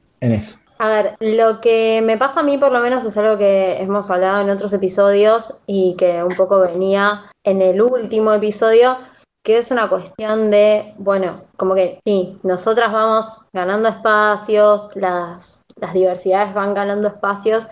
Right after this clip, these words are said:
Speaker 2: pero como siempre es a los codazos, es a los codazos, es remando un montón, es peleándote con mil personas,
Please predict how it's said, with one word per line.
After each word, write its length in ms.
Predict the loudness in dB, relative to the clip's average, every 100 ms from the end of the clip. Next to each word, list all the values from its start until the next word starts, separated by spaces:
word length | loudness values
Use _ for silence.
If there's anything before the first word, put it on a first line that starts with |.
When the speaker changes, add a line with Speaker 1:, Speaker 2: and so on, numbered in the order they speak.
| -2
Speaker 2:
pero 180 | 0 0
como 260 | 0 -2
siempre 400 | 0 0 4 4 2 0
es 360 | 0 0 -6 -4
a 120 | -2
los 100 | -2 -2
codazos, 400 | 0 0 -4 -14 -8
es 200 | -6 -2
a 60 |
los 120 | -2 0
codazos, 640 | 2 4 4 2 0 -4
es 180 | -2 -2
remando 480 | -2 -2 0 0 0
un 80 | 0
montón, 760 | -2 -2 2 4 4 4 2
es 420 | -2 -4 -6 -12 -20 -20 -20 -4
peleándote 1160 | -2 0 0 0 2 4 4 2 0 -2 -4 -10 -10
con 320 | -6 -2 0
mil 240 | 0 0 2
personas, 840 | 0 0 0 2 0 -2 -2 -8